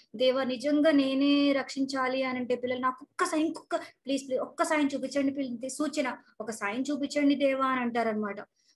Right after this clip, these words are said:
ఓకే, అంటే అప్పుడు ఏం చేస్తారో తెలుసా? మళ్ళీ ఒక సూచన అడుగుతాడు. ఏమంటాడు? ఫ్లీస్, ఫ్లీస్ అంటే గొర్రె బొచ్చు. ఇప్పుడు మనకి రగ్గు టైప్ లో ఉంటుంది చూసారా, వూల్,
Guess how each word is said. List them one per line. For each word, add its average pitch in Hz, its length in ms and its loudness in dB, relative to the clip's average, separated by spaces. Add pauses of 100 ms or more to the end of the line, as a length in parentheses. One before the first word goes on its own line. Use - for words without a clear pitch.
(140)
ఓకే, 247 500 0 (320)
అంటే 226 260 0
అప్పుడు 240 240 0
ఏం 208 340 2
చేస్తారో 247 320 -2
తెలుసా? 226 520 -2
మళ్ళీ 269 280 6
ఒక 277 120 4
సూచన 254 340 -4
అడుగుతాడు. 214 340 0
ఏమంటాడు? 254 520 2
ఫ్లీస్, 320 680 0
ఫ్లీస్ 302 320 -2
అంటే 302 160 2
గొర్రె 285 340 4
బొచ్చు. 285 340 -2
ఇప్పుడు 311 380 -4
మనకి 330 200 2
రగ్గు 269 300 2
టైప్ 349 240 4
లో 330 60 0
ఉంటుంది 277 160 0
చూసారా, 262 260 -4
వూల్, 294 420 0